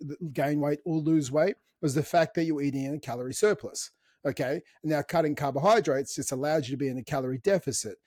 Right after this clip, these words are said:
So it's not carbs that make you gain weight or carbs that made you lose weight.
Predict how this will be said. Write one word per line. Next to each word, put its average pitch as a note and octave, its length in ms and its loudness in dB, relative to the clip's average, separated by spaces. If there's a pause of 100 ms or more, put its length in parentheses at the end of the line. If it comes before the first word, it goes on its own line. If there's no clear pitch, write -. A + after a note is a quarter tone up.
(200)
So E3 420 4
it's F3 180 -4
not G#3 220 -2
carbs E3+ 320 2
that - 120 -2
make C#3+ 220 -4
you C#3+ 60 -8
gain D3+ 260 0
weight A#2+ 240 -4
or C3+ 100 -6
carbs C3 280 -6
that B2+ 120 -6
made C3+ 220 -4
you D#3 140 -2
lose G3 260 0
weight. B2 160 0